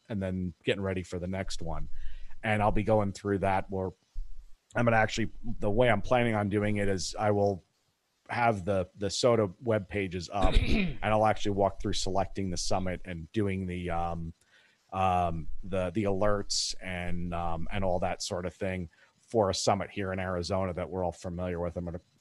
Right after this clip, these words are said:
Speaker 1: probably use Lone Mountain, um, or, uh, for that,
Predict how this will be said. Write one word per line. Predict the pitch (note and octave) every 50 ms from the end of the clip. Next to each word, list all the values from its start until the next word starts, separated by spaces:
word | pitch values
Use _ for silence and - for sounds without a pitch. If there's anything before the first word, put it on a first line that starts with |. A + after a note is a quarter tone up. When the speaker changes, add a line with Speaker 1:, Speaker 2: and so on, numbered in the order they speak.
| _ _ -
Speaker 1:
probably | - G2+ F2+ F2 F2 F2 F2 F2
use | - F2+ F2 E2 E2
Lone | F2 F2 E2+ E2 E2
Mountain, | E2 E2 E2 - - D#2+ E2 E2 - - - - - - - -
um, | F2+ F2 E2+ E2 E2 D#2+ D#2 D#2+ D#2
or, | - F2 E2 E2+ E2 -
uh, | D#2+ D#2 D#2+ D#2+ - - - -
for | - G2 F2
that, | D#2+ D#2+ D#2